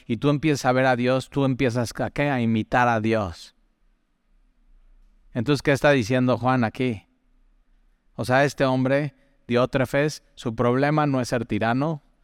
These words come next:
su problema no es que está echando personas de la iglesia, su problema es que este hombre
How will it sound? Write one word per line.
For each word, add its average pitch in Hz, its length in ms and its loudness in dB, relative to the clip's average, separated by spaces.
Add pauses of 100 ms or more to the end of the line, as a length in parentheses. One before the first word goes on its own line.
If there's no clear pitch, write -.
(200)
su 123 180 -4
problema 147 460 2
no 139 100 0
es 127 100 -4
que - 80 -4
está 117 200 -2
echando 117 400 0
personas 117 500 -2
de 104 100 -2
la 101 100 -2
iglesia, 113 380 0
su 110 140 -8
problema 131 640 0 (240)
es 127 180 -4
que 135 300 -2
este 127 380 0
hombre 98 440 -2